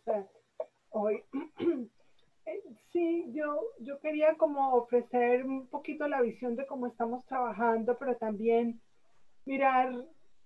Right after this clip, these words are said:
eh, el trabajo que ustedes han realizado, Silvia, y tratar de, de provocar tal vez una reflexión sobre la importancia de, de entender,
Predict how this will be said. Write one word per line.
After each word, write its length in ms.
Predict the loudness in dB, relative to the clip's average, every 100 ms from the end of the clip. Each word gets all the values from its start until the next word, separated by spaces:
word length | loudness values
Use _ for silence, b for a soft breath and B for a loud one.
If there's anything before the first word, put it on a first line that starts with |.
| _ 0
eh, 640 | 4 6 6 4 2 -8 -18 _ -20 _ _ _ _ _
el 120 | -4 4
trabajo 400 | 6 6 2 -8
que 80 |
ustedes 340 | -6 0 0 2
han 140 | 0
realizado, 800 | 0 0 -4 -6 -4 -2 -2 -2 -4
Silvia, 260 | -4 2 2
y 80 |
tratar 380 | 2 -4 -2 0
de, 380 | 2 4 4 2
de 120 | -2 -2
provocar 520 | 2 2 2 0 0
tal 140 | -2
vez 220 | -2 -4 -2
una 160 | -2
reflexión 760 | -2 -4 -6 -4 2 4 4 0 _ _ -20 _ -20 -20 -2
sobre 440 | 4 6 6 6
la 120 | 4
importancia 800 | 2 0 -4 0 0 0 0 2
de, 640 | 4 6 6 4 2 -2 -8 0
de 220 | 2 4
entender, 880 | 2 -2 -2 0 4 6 6 0